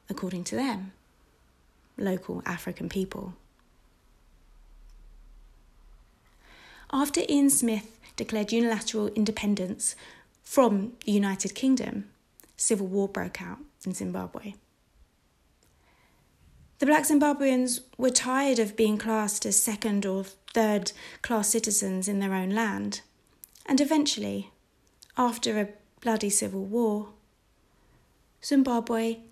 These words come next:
gained independence from white rule. In nineteen eighty, Robert Mugabe became Prime Minister, and he stayed Prime Minister until two thousand and seventeen.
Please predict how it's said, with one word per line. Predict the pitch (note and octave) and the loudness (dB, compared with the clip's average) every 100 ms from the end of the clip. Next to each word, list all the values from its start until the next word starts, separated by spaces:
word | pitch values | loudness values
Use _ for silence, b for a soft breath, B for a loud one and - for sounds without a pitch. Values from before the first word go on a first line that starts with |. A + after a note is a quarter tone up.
| - | -8
gained | F#3+ F#3+ G3 - - | -4 -4 -4 -6 -6
independence | G3 G#3 - G3+ F#3+ G3 - | -4 -4 -4 -4 -4 -6 -6
from | G#3+ F#3+ | -4 -4
white | F#3 F#3 | -4 -6
rule. | G3+ G3 F#3+ F#3+ _ - - - | -4 -4 -6 -10 _ -20 -16 0
In | C4 | 4
nineteen | C#4 C4+ C4 A#3+ | 6 6 4 0
eighty, | - D4 C#4+ A3 G#3 | 2 2 0 -2 -2
Robert | A#3+ A#3+ - | 0 0 0
Mugabe | A3+ A#3+ C4 B3+ A#3+ | -2 0 0 0 0
became | A#3 - G#3 G#3+ | -2 -4 -2 -2
Prime | - G3+ | -2 -2
Minister, | G3+ G3+ - - - - B B B | 0 -2 -4 -8 -12 -16 B B B
and | C#4 | -2
he | A#3 | 0
stayed | A#3 E4+ F#4 | 2 2 0
Prime | - F#3+ | -2 -6
Minister | F#3 F#3+ - - G3+ B B B B B _ | -6 -6 -6 -6 -8 B B B B B _
until | C#4+ C4+ B3 A#3 | 2 4 4 0
two | A#3 - B3+ | 0 0 -2
thousand | A3+ G#3+ G#3 | -4 -6 -4
and | F#3+ | -6
seventeen. | F#3+ G#3+ F#3+ F#3+ A3 G3 F#3 | -6 -6 -4 -2 -2 -4 -4